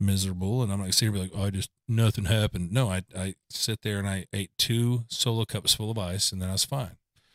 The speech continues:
So the next day, we go, we're playing in Texas,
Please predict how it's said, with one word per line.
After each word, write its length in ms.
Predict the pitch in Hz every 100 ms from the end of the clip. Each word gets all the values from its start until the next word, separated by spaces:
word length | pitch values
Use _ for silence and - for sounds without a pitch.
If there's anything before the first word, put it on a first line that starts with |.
| _ _ - - - _ _ _ _
So 180 | - 117
the 100 | 101
next 280 | 101 - -
day, 440 | 127 135 104 98 95 - _ _ _ _ _ _ _ 104
we 140 | 107
go, 200 | 107 107
we're 100 | 104
playing 260 | 95 123 110
in 80 | 95
Texas, 540 | 123 123 - 98 -